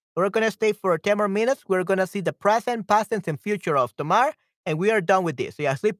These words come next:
well, please. Okay. Oh, kudasai. Yeah, kudasai. That would be Japanese, maybe? Kudasai, please. <laughs> Kudasai.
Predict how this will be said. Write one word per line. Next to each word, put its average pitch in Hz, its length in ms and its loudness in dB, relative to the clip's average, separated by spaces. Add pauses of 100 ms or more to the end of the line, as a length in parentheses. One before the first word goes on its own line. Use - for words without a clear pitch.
well, 170 220 2
please. - 160 -12
Okay. 156 280 -2 (580)
Oh, 180 80 2
kudasai. 240 600 2
Yeah, 165 140 2
kudasai. 202 520 -2
That 175 120 -2
would 185 100 -2
be 180 240 -2
Japanese, 156 460 -4
maybe? 254 320 -8 (960)
Kudasai, 170 500 0
please. 175 340 -2 (520)
<laughs> - 520 -20
Kudasai. 175 600 -2